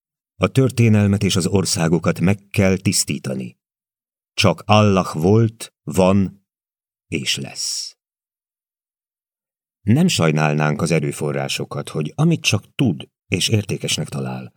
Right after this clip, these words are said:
azt összegyűjtse és kimentse Irakból a magánmúzeumunk számára.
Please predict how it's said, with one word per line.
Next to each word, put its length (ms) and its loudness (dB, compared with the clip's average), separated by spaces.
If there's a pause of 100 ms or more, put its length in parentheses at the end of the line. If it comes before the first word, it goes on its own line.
(220)
azt 240 -4
összegyűjtse 880 0 (240)
és 220 2
kimentse 440 2
Irakból 460 2
a 40 4
magánmúzeumunk 920 0
számára. 680 -10